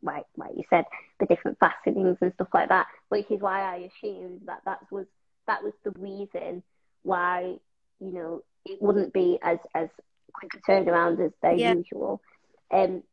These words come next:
Speaker 1: designs and stuff. But with you saying that that's not actually the case, it's just, you know, changing things up. And, like, my question is, why? <laughs>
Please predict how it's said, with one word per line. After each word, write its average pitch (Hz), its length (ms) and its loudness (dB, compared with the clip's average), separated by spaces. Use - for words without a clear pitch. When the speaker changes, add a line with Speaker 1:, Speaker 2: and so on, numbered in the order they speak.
Speaker 1:
designs 202 420 -4
and 196 120 -8
stuff. 185 200 -6
But - 180 -2
with 208 200 0
you 202 120 -6
saying 185 260 -2
that 180 200 -8
that's 180 300 -6
not 214 240 -8
actually - 360 -6
the - 100 -12
case, 190 320 -2
it's - 180 -8
just, 185 140 -6
you 214 80 0
know, 170 200 -6
changing 233 360 0
things 185 280 -2
up. 226 420 4
And, 214 180 0
like, 214 340 -6
my 254 160 -4
question 233 480 -4
is, 220 160 -6
why? 339 600 0
<laughs> - 0 -